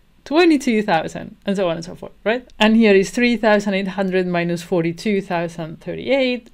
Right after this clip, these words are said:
four thousand minus three thousand six hundred, blah, blah. You, you see how it goes? Do, do, do, do, do, do, do. <laughs> So, yeah. Now,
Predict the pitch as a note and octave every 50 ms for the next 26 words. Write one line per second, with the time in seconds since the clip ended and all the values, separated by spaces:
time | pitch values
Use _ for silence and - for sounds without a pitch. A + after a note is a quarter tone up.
0 | - - - - G#3+ G3+ G3 G3 G3 - F#3+ E3+ E3 F3+ E3+ - F#3+ F#3+ F#3 F3+
1 | F3 E3 E3 E3 E3+ E3+ E3+ - - B3+ B3+ B3 A#3+ - G#3+ F#3 F3+ F3+ F3 -
2 | F3+ F3 F3 F3+ F3 F#3 - - _ _ _ _ _ - - B3+ B3 G#3+ - A#3
3 | G3 F#3+ F#3 F3+ F#3+ F#3 F3+ F3 E3+ E3+ - - - - _ _ _ _ G#3+ F3+
4 | F#3+ F3 E3+ E3+ E3+ E3 E3 E3 - - - G#3 F#3+ G#3 A3 A3+ - - G#3+ G#3
5 | G3+ - G#3 F3+ F3+ F3+ F3 - F#3+ F#3 F#3 F#3 G3+ A#3+ A3+ - F#3 E3 E3+ F#3+
6 | F#3+ F3+ F3 E3+ E3+ G3 G3 F#3+ F#3 F#3 E3+ F#3 F3+ F3 F3+ E3+ F#3 A3 B3+ B3+
7 | - - - - - - _ - E3+ - - - _ - - G#3 - - - -
8 | F#3+ - G3+ - - _ - - - - - - - - - - - - - -
9 | - - F#3+ F3+ F3 E3+ D#3+ - - - - - - - - - - - - -
10 | - _ _ _ _ _ _ _ _ - - - - - - E3+ A3+ A#3 B3 A3+
11 | G#3 F#3 E3 D#3 -